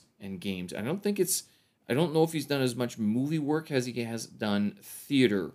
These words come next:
work, uh, production work for the, the theaters, uh, Winnipeg theater, um, scene, I guess you will. There's a lot of fringe work as well. Uh, so, I'm Winnipeg fringe, like, theater fringe is what I mean by that. Now, he spends a lot of his time,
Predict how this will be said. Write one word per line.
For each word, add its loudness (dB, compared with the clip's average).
work, -6
uh, -12
production -4
work -8
for -10
the, -10
the -4
theaters, -4
uh, -10
Winnipeg -4
theater, -2
um, -8
scene, 0
I -6
guess -6
you -10
will. -6
There's -14
a -8
lot 6
of 2
fringe -2
work -2
as -6
well. -4
Uh, 4
so, 2
I'm 0
Winnipeg 0
fringe, -16
like, -12
theater 2
fringe -12
is -14
what -8
I -10
mean -10
by -14
that. -16
Now, 0
he -2
spends -2
a -6
lot 0
of -2
his -6
time, 0